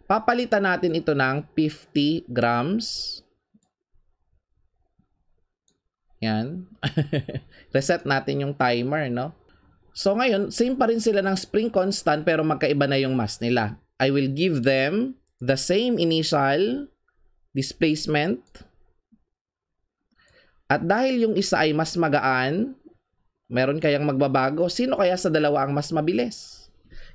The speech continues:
Yung one hundred grams or yung fifty grams? So, dito ang pinalitan lang natin is yung mass. Yung isa one hundred grams pa rin, yung isa fifty grams. Mas magaan na. May effect kaya yan dun sa bilis or frequency of vibration?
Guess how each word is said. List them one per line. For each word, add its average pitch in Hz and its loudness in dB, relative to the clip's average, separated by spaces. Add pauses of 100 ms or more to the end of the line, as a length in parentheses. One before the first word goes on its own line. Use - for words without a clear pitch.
Yung 127 0
one 123 2
hundred 139 0
grams 131 0
or 151 2
yung 151 -2
fifty 139 -8
grams? 117 -4
So, 127 -4
dito 160 -2
ang 185 -2
pinalitan 165 0
lang 233 0
natin 165 0
is 151 -8
yung 113 -4
mass. 131 -4 (400)
Yung 143 -4
isa 185 0
one 151 2
hundred 139 0
grams 127 0
pa 190 2
rin, 190 -2
yung 143 -2
isa 147 -2
fifty 143 -6
grams. 131 0
Mas 139 -2
magaan 120 -2
na. 131 0 (380)
May 185 2
effect 202 -2
kaya 156 2
yan 135 0 (320)
dun 165 0
sa 151 0
bilis 143 0
or 135 0
frequency 135 -2
of 127 -2
vibration? 127 0